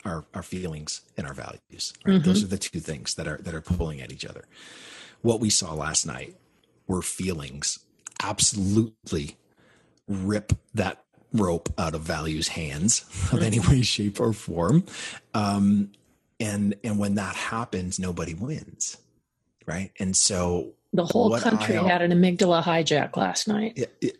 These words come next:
Speaker 1: it's exactly right.
Speaker 2: Yeah.
Speaker 1: And, and so I look at that and I say, the, the, the way that I have sort of been able to process this idea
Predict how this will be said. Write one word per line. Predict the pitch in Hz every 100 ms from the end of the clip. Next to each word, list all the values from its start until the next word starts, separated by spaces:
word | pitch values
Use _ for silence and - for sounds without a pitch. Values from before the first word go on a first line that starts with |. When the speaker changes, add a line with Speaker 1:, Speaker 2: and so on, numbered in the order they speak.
| -
Speaker 1:
it's | 113 -
exactly | 110 85 76 87
right. | 160 233 - _ -
Speaker 2:
Yeah. | 190 208 214 - _
Speaker 1:
And, | - 117 110 -
and | 123 110 104
so | - 107 101 -
I | 101 120
look | 139 143
at | 139 -
that | 87 82 -
and | 104 87
I | 87
say, | 92 - 80 76 76 - _ _ _ _ - -
the, | 113 -
the, | 120 110
the | 120
way | 104 120 143
that | 131 104 95 - - -
I | 95
have | 92 92 87 - - - - - - - _ _ _ _ _ _ _ _ _ _
sort | - - 101
of | 95
been | 98
able | 92
to | 85
process | - - 80 - 85 78
this | - -
idea | 78 78 82 71 69